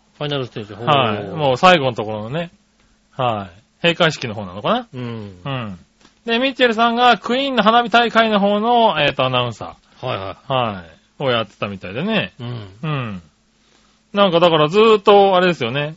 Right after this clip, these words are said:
Speaker 2: 調和表のパーソナリティの声が聞ける。
Speaker 1: なるほどね。
Speaker 2: はい。
Speaker 1: やっぱこうね、こう、開催日十一月十六日、浦安フェスティバル。
Speaker 2: うん。
Speaker 1: ふるさとを感じろって書いてあるけどさ。<laughs> 感じた？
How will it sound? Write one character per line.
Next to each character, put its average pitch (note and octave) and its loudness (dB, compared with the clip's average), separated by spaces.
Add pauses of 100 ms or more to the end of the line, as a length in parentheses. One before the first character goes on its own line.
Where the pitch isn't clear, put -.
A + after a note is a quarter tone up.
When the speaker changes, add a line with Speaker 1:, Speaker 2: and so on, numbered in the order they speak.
(100)
Speaker 2:
調 D#3 0
和 C3+ 6
表 B2+ 0
の B2 -8 (540)
パ D#3 4
ー C#3+ 4
ソ F3 -2
ナ G#2+ -4
リ - -6
テ B2+ -4
ィ A2+ -6
の G#2+ -6
声 A#2+ -2
が G2 -12
聞 - -16
け G2 -8
る。 F#2+ -20 (160)
Speaker 1:
な C#3 -8
る E3 -4
ほ E3+ -4
ど D#3+ -6
ね。 F3 -8
Speaker 2:
は G#3+ -10
い。 A#3+ -12
Speaker 1:
や - -8
っ - -20
ぱ D3 -10
こ C#3 -8
う C3 -8
ね、 D3 -6
こ A#2 -10
う、 - -18
開 C3+ -6
催 B2+ -8
日 A2+ -12
十 B2 -8
一 A#2+ -14
月 B2 -10
十 B2 -8
六 C#3 -6
日、 A#2+ -14
浦 B2 -6
安 C#3 -10
フ E3+ -8
ェ - -4
ス D3 -16
テ - -16
ィ - -4
バ C#3 -2
ル。 G#2+ -10 (240)
Speaker 2:
う - -6
ん。 C#3 -4 (360)
Speaker 1:
ふ - -10
る A#3 0
さ G#3+ -2
と C#3+ -10
を B2 -8
感 F#3+ -2
じ D#3+ -4
ろ D#3+ -4
っ - -8
て - -20 (200)
書 B2 -10
い A#2+ -8
て A#2 -6
あ - -10
る G#2+ -10
け G#2 -12
ど G#2 -6
さ。 G#2+ -4 (260)
<laughs> - -4
感 A3 6
じ A#3 -4
た？ E4 2